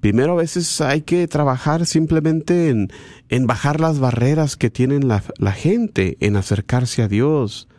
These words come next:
Mucha gente lamentablemente ha tenido una mala experiencia, eh, quizás los hayan tratado mal por algún lado. A veces, eh, se empieza con una sonrisa, con, con unas palabras de aliento, de re-, de recibirlos bien,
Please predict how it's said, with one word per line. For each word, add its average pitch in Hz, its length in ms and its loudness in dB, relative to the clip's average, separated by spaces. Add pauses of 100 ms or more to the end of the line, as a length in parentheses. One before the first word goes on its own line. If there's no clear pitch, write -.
(520)
Mucha - 200 0
gente 107 360 0
lamentablemente 98 880 0
ha 101 60 -2
tenido 101 340 0
una 98 140 0
mala 98 180 -2
experiencia, 107 1000 0 (540)
eh, 85 200 -2
quizás 90 360 -4
los 95 180 -2
hayan 90 280 0
tratado 82 420 -2
mal 87 260 0
por 87 200 -4
algún 90 320 0
lado. 107 400 2 (760)
A - 140 -2
veces, 131 560 0
eh, 104 140 -2
se - 140 0
empieza 123 520 0 (720)
con 117 140 2
una 156 180 2
sonrisa, 127 840 -2 (480)
con, 110 680 2
con 113 160 0
unas 147 280 0
palabras 139 480 0
de 120 100 0
aliento, 139 560 0
de 98 120 0
re-, 101 180 -2
de 107 160 0
recibirlos 117 640 0
bien, 131 460 2